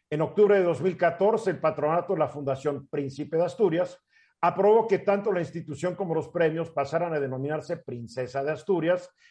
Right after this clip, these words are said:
en alusión a la heredera de la corona de España, la princesa Leonor de Borbón,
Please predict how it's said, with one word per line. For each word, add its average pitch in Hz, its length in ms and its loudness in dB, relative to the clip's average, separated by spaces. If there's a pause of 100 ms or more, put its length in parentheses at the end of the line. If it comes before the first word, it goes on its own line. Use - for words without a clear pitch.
(160)
en 226 160 2
alusión 220 640 0
a 170 80 2
la 165 140 2
heredera 175 440 4
de 160 80 0
la 151 160 0
corona 170 380 2
de 180 80 0
España, 175 480 0
la 151 120 -2
princesa 160 680 -6 (320)
Leonor 160 680 0
de 151 100 -2
Borbón, 156 520 0